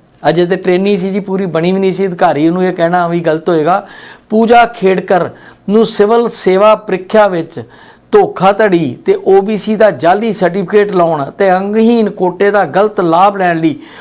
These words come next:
ਉਸ ਦੇ ਖਿਲਾਫ ਅਪਰਾਧਿਕ ਕੇਸ ਵਿੱਚ ਜਿਹੜੀ ਪੇਸ਼ਗੀ ਜ਼ਮਾਨਤ ਉਹਨੇ ਮੰਗੀ ਸੀ, ਉਹ ਦੇਣ ਤੋਂ ਇਨਕਾਰ ਕਰ ਦਿੱਤਾ। ਜਸਟਿਸ ਚੰਦਰਧਾਰੀ ਸਿੰਘ ਨੇ ਪਟੀਸ਼ਨ ਦੇ ਉੱਤੇ ਫੈਸਲਾ ਸੁਣਾਉਂਦਿਆਂ ਹੋਇਆਂ ਕਿਹਾ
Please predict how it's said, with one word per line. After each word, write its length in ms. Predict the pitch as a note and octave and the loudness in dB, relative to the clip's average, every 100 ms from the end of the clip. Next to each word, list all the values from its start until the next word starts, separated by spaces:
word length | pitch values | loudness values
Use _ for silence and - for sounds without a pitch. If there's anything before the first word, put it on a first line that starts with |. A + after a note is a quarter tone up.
| - - | -6 -2
ਉਸ 180 | G#3 | -2
ਦੇ 160 | G#3 A#3+ | 0 -2
ਖਿਲਾਫ 580 | - E3+ E3+ F#3 F3+ C#3 - - - G3 | 0 0 2 2 0 -4 -20 -20 -4 -4
ਅਪਰਾਧਿਕ 520 | F#3+ F#3 A3 A#3 A3+ | 0 2 2 0 -4
ਕੇਸ 420 | - G3 G3+ G3+ | -2 2 2 2
ਵਿੱਚ 220 | G3+ - | -2 -2
ਜਿਹੜੀ 240 | E3+ F#3 F#3+ | -2 -2 -4
ਪੇਸ਼ਗੀ 560 | F#3+ F#3+ F#3+ F#3+ G#3+ | -2 0 0 -2 -4
ਜ਼ਮਾਨਤ 480 | F3 D#3 E3 G3+ G#3 | -4 -2 -2 0 0
ਉਹਨੇ 180 | G#3+ G#3 | 0 0
ਮੰਗੀ 320 | F3+ E3 E3+ | -2 -2 -4
ਸੀ, 160 | D3+ C3 - - - | -6 -10 -16 -20 -2
ਉਹ 100 | A3+ | 0
ਦੇਣ 280 | G#3+ G3+ G3+ | 2 2 0
ਤੋਂ 160 | G3+ G#3 | 0 0
ਇਨਕਾਰ 300 | G3 F#3 F3 | 2 2 2
ਕਰ 160 | E3+ | 0
ਦਿੱਤਾ। 380 | C#3+ C#3 C#3 B2 - - - - C#3+ | -4 -4 -4 -4 -8 -20 -20 -18 -2
ਜਸਟਿਸ 640 | F3+ F#3 - B3 A#3 A#3+ A#3 A#3 - _ - | -2 -2 -2 0 0 2 0 0 -10 _ -2
ਚੰਦਰਧਾਰੀ 720 | F#3 F#3 A3 G#3+ A3 F3 E3 | 0 2 0 0 0 2 0
ਸਿੰਘ 220 | F#3+ G3+ | 0 -2
ਨੇ 300 | G#3 G#3 F3 - - - _ _ _ | 0 -2 -4 -12 -20 -20 _ _ _
ਪਟੀਸ਼ਨ 440 | F3+ A3 G#3+ A#3+ A3+ | -6 -2 2 2 2
ਦੇ 80 | |
ਉੱਤੇ 220 | A3 A3 G3+ | 2 0 0
ਫੈਸਲਾ 560 | G3 F3+ F#3 G#3 G#3 | 2 0 2 2 2
ਸੁਣਾਉਂਦਿਆਂ 540 | G3+ F3 F3 F3+ G#3 G3+ | 0 -4 -2 0 0 2
ਹੋਇਆਂ 220 | F3+ E3+ | 0 -2
ਕਿਹਾ 460 | - G3+ G3+ C3+ | 0 2 4 2